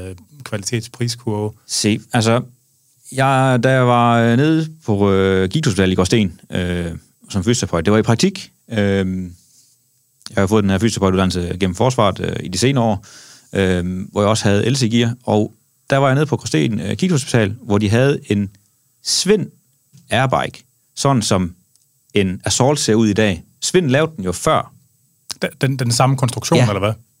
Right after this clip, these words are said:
Speaker 2: Ja.
Speaker 1: Nå.
Speaker 2: Og, og den var kædetrukken. Assault er også kædetrukken. Den er jo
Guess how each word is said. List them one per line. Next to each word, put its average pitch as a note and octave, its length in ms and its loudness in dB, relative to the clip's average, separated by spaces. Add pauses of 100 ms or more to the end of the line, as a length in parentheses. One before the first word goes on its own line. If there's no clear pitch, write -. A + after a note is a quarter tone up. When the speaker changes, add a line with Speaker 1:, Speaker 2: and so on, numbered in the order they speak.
Speaker 2:
Ja. G2 120 0 (540)
Speaker 1:
Nå. C#3+ 60 2
Speaker 2:
Og, A#2+ 160 0
og C3 120 2
den F3 100 2
var C#3+ 60 2
kædetrukken. D3 560 0 (720)
Assault D#3 380 0
er A2+ 80 4
også C3 160 0
kædetrukken. G2 480 -2
Den C#3 120 2
er C#3+ 60 2
jo A#2+ 200 2